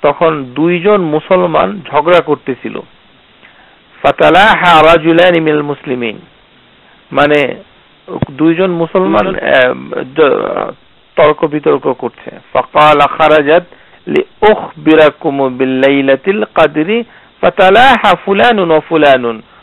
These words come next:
Speaker 1: ফারুফিআতিল ওয়াসা আন ইয়াকুনা খায়রা।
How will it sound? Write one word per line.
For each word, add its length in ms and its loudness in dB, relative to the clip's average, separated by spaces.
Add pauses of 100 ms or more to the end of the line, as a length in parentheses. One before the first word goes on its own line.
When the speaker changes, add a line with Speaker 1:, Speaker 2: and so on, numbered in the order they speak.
(160)
Speaker 1:
ফারুফিআতিল 920 2
ওয়াসা 680 0 (380)
আন 160 -4
ইয়াকুনা 540 -2
খায়রা। 420 -6